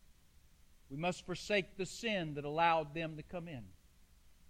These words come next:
And then we must fight the devil and vanquish him from what is not his, and that's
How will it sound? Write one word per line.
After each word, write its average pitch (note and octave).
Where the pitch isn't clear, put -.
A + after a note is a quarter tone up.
And A3+
then D4+
we C#4
must A#3+
fight A#3
the F3+
devil D#3+
and E3
vanquish G#3+
him F#3
from E3+
what G3+
is D#3+
not G3+
his, C#3+
and C3+
that's D#3+